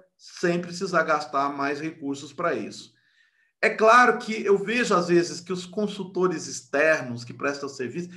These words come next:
se sentem meio desconfortável com esse item, né? Mas eu sinto muito, é a ideia, isso é uma prática corrente no mundo inteiro, ninguém gasta tempo,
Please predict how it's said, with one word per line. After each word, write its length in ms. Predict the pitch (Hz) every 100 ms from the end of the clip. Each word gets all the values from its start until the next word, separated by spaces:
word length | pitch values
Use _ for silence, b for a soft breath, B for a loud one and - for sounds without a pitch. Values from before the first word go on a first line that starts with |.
| B
se 160 | - 208
sentem 440 | - 220 220 220
meio 200 | 202 214
desconfortável 1000 | - - 208 214 - 196 - 165 160 160
com 120 | -
esse 240 | 175 175 185
item, 480 | 143 120 - 92 - _
né? 300 | 123 156 170 B B B
Mas 540 | 139 143 156 170 175 175
eu 80 |
sinto 320 | 180 190 208 240
muito, 360 | 196 143 120
é 100 | 123
a 40 | 135
ideia, 680 | 135 139 151 170 185 180 -
isso 280 | 165 175 185
é 80 | 180
uma 260 | 180 180
prática 500 | 147 143 165 - 196
corrente 600 | 180 196 156 147 175 170
no 80 | 170
mundo 260 | 147 165 202
inteiro, 460 | 180 156 139 117
ninguém 320 | 113 131 143
gasta 360 | 151 139 147 156
tempo, 540 | - 127 127 131 156